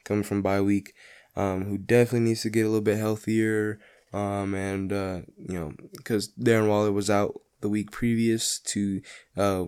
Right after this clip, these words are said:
with, you know, with an injury to the Chiefs, and he didn't really play, uh, or he didn't even play in that game at, uh, at all. I mean, he played, like, played, like, one or two steps, um, and, uh, yeah, they had him out for that one.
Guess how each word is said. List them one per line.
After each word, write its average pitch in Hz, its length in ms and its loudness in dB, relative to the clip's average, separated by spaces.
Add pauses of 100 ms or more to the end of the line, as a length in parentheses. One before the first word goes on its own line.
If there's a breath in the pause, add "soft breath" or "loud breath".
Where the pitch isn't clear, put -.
with, - 240 -6
you 92 60 -4
know, 78 220 -6 (320 soft breath)
with 98 200 -2
an 80 220 2
injury 98 480 -2 (340 loud breath)
to 104 180 -2
the 92 300 -4
Chiefs, - 680 -2 (120)
and 85 120 -6
he 95 60 -4
didn't 90 220 -2
really 92 120 -4
play, 90 440 -4 (160)
uh, 82 160 -2
or 98 200 4
he 101 80 6
didn't 101 220 4
even 95 140 0
play 101 180 -2
in 95 60 -2
that 92 160 -2
game 95 240 -2
at, - 200 -10
uh, 85 240 -6
at 87 160 -8
all. 95 200 -2
I 85 140 -8
mean, 90 160 -4
he 90 60 -8
played, 101 280 -8
like, - 180 -12 (460)
played, 98 260 0
like, 90 120 -4 (400)
one 107 220 0
or 101 60 0
two 104 160 -6
steps, - 640 -4 (460 loud breath)
um, 95 440 -4 (200)
and, 90 480 -4
uh, 85 220 -8 (380 loud breath)
yeah, 80 220 2
they 67 120 -4
had 95 200 0
him 90 80 -2
out 87 160 -2
for - 140 -6
that 90 200 0
one. 92 300 -4